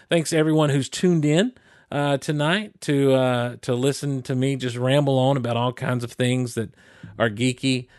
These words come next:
Um, I wanna address something really quickly.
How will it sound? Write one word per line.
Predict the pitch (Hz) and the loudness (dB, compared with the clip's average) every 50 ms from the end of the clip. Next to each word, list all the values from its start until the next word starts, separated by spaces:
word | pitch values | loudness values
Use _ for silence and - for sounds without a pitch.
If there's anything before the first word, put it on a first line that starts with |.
| - - _ _ | -20 -20 _ _
Um, | - 156 151 151 156 151 147 147 143 135 - _ _ _ _ _ _ _ _ - | -4 -2 0 0 0 0 -2 -4 -6 -10 -12 _ _ _ _ _ _ _ _ -4
I | 135 | -2
wanna | 156 185 214 226 | 0 2 2 2
address | 202 170 151 175 175 170 - | 0 0 0 0 0 0 0
something | - - 170 160 - - 156 147 147 143 | 0 -2 -2 -2 0 -2 -2 -2 0 0
really | 151 170 185 196 180 | 0 0 2 2 0
quickly. | - - - 151 139 - - 147 143 135 131 - | -2 0 -2 -2 -2 -2 -2 -2 -2 -2 -4 -6